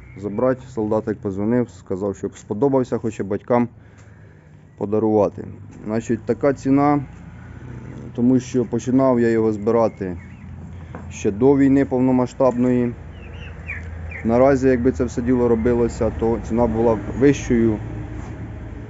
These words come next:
тому що за сам двигун і щеплення зараз треба віддати в районі семи тисяч гривень. Тому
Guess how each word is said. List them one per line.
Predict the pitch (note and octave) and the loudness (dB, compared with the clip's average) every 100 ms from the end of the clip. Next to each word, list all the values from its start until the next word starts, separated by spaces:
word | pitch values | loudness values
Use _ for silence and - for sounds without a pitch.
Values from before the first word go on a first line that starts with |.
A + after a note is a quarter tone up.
| - | -4
тому | A2+ B2 | 2 4
що | A#2 - A#2 A2 | 4 2 2 2
за | A2 A2+ | 0 2
сам | C3 B2 | 4 4
двигун | A2+ B2 A#2+ | 4 4 6
і | A2+ | 4
щеплення | A2 C3 C3 A#2 A#2 A#2 | 4 2 4 2 2 2
зараз | G#2+ A#2 A2+ | 4 4 4
треба | - A2+ A2 | 2 0 2
віддати | G#2 G2+ A2+ G#2+ A2 G#2 | 0 0 2 2 0 -2
в | G2+ | 0
районі | G#2 A2 G#2+ | 0 0 -2
семи | - G#2 | -2 -2
тисяч | G2 G#2+ G2 G2 | 0 -2 -2 -4
гривень. | F#2 F#2 F#2 - - - - - - - - - G1+ G1+ - - G1+ G1+ G1+ G1+ - - - - - - - - - - - - | -2 -2 -2 -4 -6 -6 -8 -8 -8 -8 -8 -8 -8 -10 -10 -10 -10 -12 -12 -12 -12 -12 -12 -12 -12 -12 -12 -12 -12 -12 -12 -6
Тому | G#2+ A2 | -2 -2